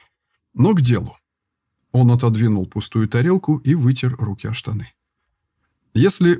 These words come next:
я правильно понял, Фландрия оказалась между двух огней. Испания с одной стороны и Англия с другой?»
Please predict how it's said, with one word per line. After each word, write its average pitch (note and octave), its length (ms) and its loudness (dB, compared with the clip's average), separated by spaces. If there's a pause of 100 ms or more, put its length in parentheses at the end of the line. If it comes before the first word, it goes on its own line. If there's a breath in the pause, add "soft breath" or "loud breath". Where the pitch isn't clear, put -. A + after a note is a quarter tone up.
(100)
я D3 140 4
правильно E3 400 2
понял, G3 360 2
Фландрия D#3 480 2
оказалась C#3 640 0
между B2 280 2
двух C3 220 0
огней. A#2 540 -2 (200)
Испания C3 480 2
с - 100 -4
одной A2+ 300 0
стороны D#3+ 400 0
и B2 320 -2
Англия D#3+ 460 2
с C#3 60 -4
другой?» F3+ 460 -4